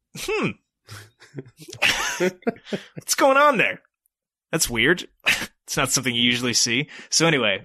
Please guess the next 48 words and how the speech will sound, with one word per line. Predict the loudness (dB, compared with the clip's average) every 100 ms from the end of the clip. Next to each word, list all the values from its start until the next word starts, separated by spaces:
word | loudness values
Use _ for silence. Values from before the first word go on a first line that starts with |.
| -2
um, | -2 -2 -6 -2
the | 2
other | 2
part | 2 0 0
of |
this, | 0 0 0
Miguel | 0 0
Angel | 0 -2 -4
Ramirez, | -4 -4 -2
he | -2
said | 0
this | -2 -4
today | 0 0 -2 -8 -2
at | 0
an | 2
open | 2 2 0
practice | 0 -2 -2 -6 0 0 0 -6 -20 -8
at | -2
Bank | 0 0 -2
of |
America | -2 0 0 0
Stadium | 0 0 -2 -6 -14 -4
that | -2
was | 2
open | 2 2 -4
to |
fans. | -2 -2 -2 -6 -16 _ -20 -10 0
Um, | 2 2
so | 0 -2
just, | 0 -2
you | -2
know, | -4 -8 -14 -10
some | -8
nice | -4 -4
color | -4 -6 -10 -8
there. | -8 -10 -16 -20 _
Um, | -2 -2 -6 _
all | -2
right. | 0 -4 -10 _ _ _ _ -16
We've | -10
waited | -8 -8 -8
long | -16 -18
enough. | -18 -20 _ _ _ _ _
It's | -8
the | -4
moment | -2 -2 -6
of | -10
truth. | -10 -4 -4 -4 -10